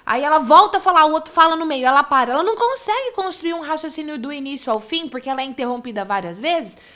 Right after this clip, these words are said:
Tem alguma coisa errada aí. "Ah, Gi, mas eu sou muito introspectivo." Paulo, eu acredito que toda pessoa pode ser o que ela quiser. Às vezes com mais esforço, às ve-, às vezes menos.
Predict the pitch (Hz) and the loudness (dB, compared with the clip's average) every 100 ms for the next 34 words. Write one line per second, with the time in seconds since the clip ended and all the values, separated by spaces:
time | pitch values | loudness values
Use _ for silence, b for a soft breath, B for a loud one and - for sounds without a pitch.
0 | B - 247 226 262 294 - 277 240 277 | B -6 -4 -4 -8 -10 -6 -6 -4 -6
1 | 240 262 262 330 294 302 - _ B B | -4 -4 -2 -2 -4 -8 -14 _ B B
2 | - 294 339 277 285 285 277 330 320 311 | 0 2 2 -2 -6 -4 -2 -4 -2 -4
3 | 302 339 494 392 403 392 - 349 349 - | -2 -6 -4 -4 -2 -4 -4 -6 -6 -6
4 | 311 311 208 - B B B _ _ _ | -6 -4 -6 -14 B B B _ _ _
5 | _ - 330 285 175 156 151 _ _ _ | _ 2 4 4 2 -4 -12 _ _ _
6 | _ _ 247 381 427 339 269 - 320 311 | _ _ 0 0 0 -8 -8 -10 -10 -4
7 | 262 277 277 226 - 240 226 220 220 - | -2 -2 -4 -6 -4 -6 -4 -6 -6 -12
8 | 254 285 339 - 480 196 160 143 _ _ | -10 -8 -10 -12 -16 -12 -12 -12 _ _
9 | _ _ _ 233 190 226 240 240 240 220 | _ _ _ -6 -2 -4 -4 -10 -10 -8
10 | 220 208 202 214 240 294 294 247 254 247 | -6 -8 -10 -10 -8 -8 -8 -8 -10 -10
11 | 214 226 311 349 226 170 160 | -8 -8 -8 -10 -10 -10 -12